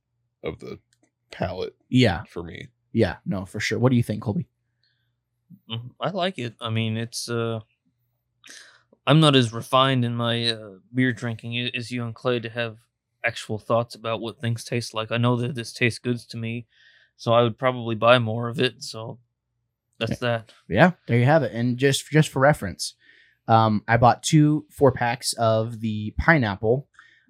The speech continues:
Speaker 2: um, and I bought one four pack of the cherry, and it was forty-six dollars with tip. So there you have it. So it's, uh, it is craft beer at its finest.
Speaker 1: Yeah.
Speaker 2: Um, so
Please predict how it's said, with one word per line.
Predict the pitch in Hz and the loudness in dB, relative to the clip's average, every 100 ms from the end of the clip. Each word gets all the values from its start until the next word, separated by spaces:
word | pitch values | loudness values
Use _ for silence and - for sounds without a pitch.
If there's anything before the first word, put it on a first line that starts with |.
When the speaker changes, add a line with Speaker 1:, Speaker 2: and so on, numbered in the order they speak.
| - | 0
Speaker 2:
um, | 120 110 107 101 | 4 4 4 0
and | 113 117 | 0 0
I | 113 | 2
bought | 110 98 | 2 2
one | 120 127 | 2 2
four | - | 0
pack | 110 107 101 - | 0 0 -2 -2
of | 90 107 | -6 -6
the | 104 | -6
cherry, | - 131 120 101 101 | 2 4 4 2 -4
and | 104 104 | -6 -6
it | 107 | -4
was | 107 104 101 - | -4 -4 -4 -8
forty-six | - 104 110 131 - | -6 -6 -6 -8 -4
dollars | 196 185 - - - | -2 -2 -6 -8 -2
with | 117 | 0
tip. | - 196 - - - | 2 0 -2 -12 -6
So | - 107 95 - | 0 0 0 -2
there | 104 | 0
you | 117 | 2
have | 151 139 | 2 0
it. | - _ - - | -4 _ -20 -18
So | - 147 | 4 8
it's, | 156 175 | 8 6
uh, | 170 170 | 4 6
it | 180 | 4
is | 170 | 6
craft | - 180 - | 6 6 6
beer | 143 139 | 4 6
at | 117 | 4
its | 110 - | 2 0
finest. | 107 95 - - - _ - - | -2 -2 -10 -14 -14 _ -20 -2
Speaker 1:
Yeah. | 113 - | 2 6
Speaker 2:
Um, | 185 175 165 151 139 _ - 175 | 6 6 4 0 -6 _ -14 -8
so | - 196 196 180 156 | 0 4 4 4 0